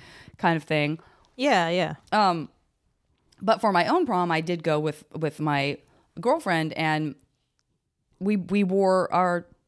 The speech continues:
Speaker 1: you know, we wore our pretty vintage dresses, but we wore combat boots. So we did feel like we were still, you know, being sort of
Speaker 2: Mm-hmm.
Speaker 1: boyish, but, like, every other part of the dress was, again, just to your point, it was so feminine. There was, like, lace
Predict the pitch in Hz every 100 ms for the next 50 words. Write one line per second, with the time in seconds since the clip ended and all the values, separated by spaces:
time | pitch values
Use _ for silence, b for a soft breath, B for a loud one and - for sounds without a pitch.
0 | _ - 202 160 165 165 185 196 185 185
1 | 180 165 165 165 160 147 156 147 - 143
2 | 143 143 160 165 147 160 180 156 143 139
3 | 139 135 - - 143 147 143 147 156 156
4 | 147 143 143 139 143 139 - - 131 131
5 | 131 b b b b b b b b b
6 | - 185 170 151 160 151 151 151 147 214
7 | 254 202 180 196 - 185 - b b b
8 | _ _ - 349 330 311 - 233 233 190
9 | - 214 233 170 165 165 202 202 - -
10 | 170 165 185 226 175 - - - 180 240
11 | 233 - 226 226 - 151 147 175 175 -
12 | - 180 233 294 160 139 151 143 151 156
13 | 160 143 143 - 226 262 269 269 262 233